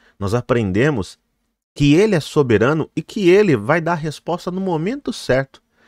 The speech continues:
Então eu entreguei tudo nas mãos deles. E no final desse vídeo eu tenho algo muito importante pra vocês, pra como você pode, né, ajudar aqui o canal Questione-se, o Renato, pra que a gente possa sempre continuar, independente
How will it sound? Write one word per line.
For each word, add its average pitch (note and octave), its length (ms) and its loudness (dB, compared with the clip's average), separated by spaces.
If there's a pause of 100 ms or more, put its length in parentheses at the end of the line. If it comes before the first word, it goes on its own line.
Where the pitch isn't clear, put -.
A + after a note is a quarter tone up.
Então D#3+ 140 2
eu - 20 2
entreguei D#3+ 320 0
tudo A3+ 320 0
nas F#3 220 -2
mãos D#3+ 280 -2
deles. F2+ 320 -4 (360)
E A#2+ 80 2
no D#3 100 4
final F3+ 440 2
desse G3+ 260 0
vídeo B2+ 460 -4 (240)
eu - 80 0
tenho D#3 260 0
algo D3+ 240 4
muito F3+ 300 -2
importante C#3+ 540 -4
pra - 140 -4
vocês, A#2 480 -4
pra - 140 -10
como A#3+ 360 -6
você F#3 260 -4
pode, B2 360 -4 (640)
né, G#2+ 120 -2 (140)
ajudar D#3+ 460 4
aqui A#2 260 0
o A2 60 -2
canal G2+ 260 -4
Questione-se, A2 460 -8
o A2 40 -8
Renato, G#2 340 -2
pra D#3+ 100 -6
que - 80 -8
a F3 40 -4
gente E3+ 100 -10
possa D#3+ 260 -4
sempre E3 300 -8
continuar, D#3 580 -2 (260)
independente E3 960 -2